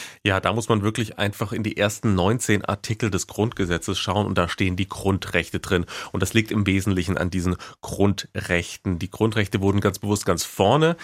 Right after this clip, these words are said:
in die Verfassung gestellt. Früher in der Verfassungsgeschichte war das oft anders. Da standen zum Beispiel in der Weimarer Reichsverfassung die Grundrechte viel weiter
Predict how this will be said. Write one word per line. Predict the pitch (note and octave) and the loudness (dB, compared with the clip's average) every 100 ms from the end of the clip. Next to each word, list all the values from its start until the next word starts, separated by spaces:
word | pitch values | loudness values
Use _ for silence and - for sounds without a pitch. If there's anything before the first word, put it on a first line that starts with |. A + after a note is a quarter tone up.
| - - | -14 -8
in | A2 | -4
die | G#2+ | -2
Verfassung | A2 G#2+ A2 B2 | 0 0 2 0
gestellt. | G#2+ - A2 G#2+ | 0 2 2 2
Früher | - A2+ A2+ | 2 4 4
in | A2 | 4
der | F#2+ | 0
Verfassungsgeschichte | F#2 G2 G#2+ - - F#2+ F#2+ | -2 -2 -2 -2 -4 -4 0
war | F2+ | 0
das | F2 - | 0 -4
oft | - - | -8 -2
anders. | G2 A#2 A#2+ | 0 2 0
Da | F#2+ F2 | 0 0
standen | F#2+ F#2 - | 0 -2 -2
zum | F#2+ | 0
Beispiel | F2 - | -2 -2
in | F#2+ | -2
der | F2 E2 | 0 2
Weimarer | F2 G2+ F2+ E2 | 2 2 2 0
Reichsverfassung | F2 - G#2 F#2+ G#2+ G2+ - - - | 0 0 -2 0 0 0 -4 -12 -6
die | F#2+ | -6
Grundrechte | - G#2+ G#2 G#2 G#2 | 2 2 2 0 -2
viel | - G#2+ G#2 | -2 0 4
weiter | F#2 F2 E2+ | 4 4 2